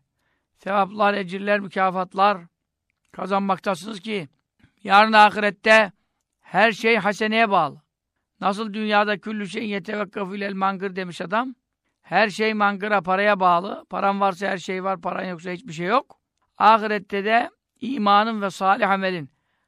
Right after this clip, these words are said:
hasenen, sevabın var ise cennetler senin, diz boyu nimetler senin. Yok ise hasenen, bütün felaketler seni bekliyor. Onun için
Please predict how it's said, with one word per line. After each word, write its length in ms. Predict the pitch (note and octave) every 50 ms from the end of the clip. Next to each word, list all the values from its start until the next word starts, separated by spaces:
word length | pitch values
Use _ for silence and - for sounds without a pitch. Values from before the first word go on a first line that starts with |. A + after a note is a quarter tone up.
| _ _
hasenen, 540 | _ - - F#3+ F3 G#3+ G#3 G#3+ G#3+ G3+ F#3+
sevabın 680 | D#3 F#3 G3 G3+ G#3 G3+ G3 G3 F#3 F#3+ E3+ D3+ D3 _ _ _ _ _ _ _ _ _ _ _ _ _
var 280 | - E3+ F#3+ G3+ A#3 A#3+
ise 360 | A3+ F3 A#3 B3+ C4+ C#4+ D#4+ F#4 _ _ _ _ _ _ _ _ _ _ _ _ _
cennetler 580 | - A3+ A#3+ A#3+ A#3 A3 A3 G#3+ - A#3+ A#3 G#3+
senin, 400 | F3 G#3 G#3 G#3 G#3 F#3 E3 D#3
diz 220 | A3+ A3+ G#3+ G3+
boyu 200 | G3+ G#3 G#3 G#3
nimetler 460 | G3+ G3 F#3+ F#3 F#3 G3 - G3 G3
senin. 480 | F3+ D#3 - E3+ A#3+ C4 G#3 F#3 - - _ _ _ _ _ _ _ _ _ _ _ _ _ _
Yok 240 | F#3+ G3 A#3 B3 A#3+
ise 140 | F3+ A#3 A3+
hasenen, 600 | G3+ G#3+ A3 - A3 G#3 G#3 A#3 B3+ C4+ C#4 - _ _ _ _ _ _ _ _ _ _ _ _ _ _ _ _ _
bütün 280 | - F#3+ - C#4 C#4+ C4
felaketler 800 | A3 A#3+ A3+ A3+ A3 G#3+ F#3+ F#3+ G3 F3+ F#3 G#3+ A#3 A#3+ A3 G3
seni 280 | - - A3 B3+ C#4+
bekliyor. 440 | B3+ A#3 G#3 - - - - _ _ _ _ _ _ _ _ _ _ _ _ _ _ _ _ _ _
Onun 200 | - E3 G3+ A3
için 500 | A3 E3+ A#3+ A#3+ A#3+ G#3+ - - _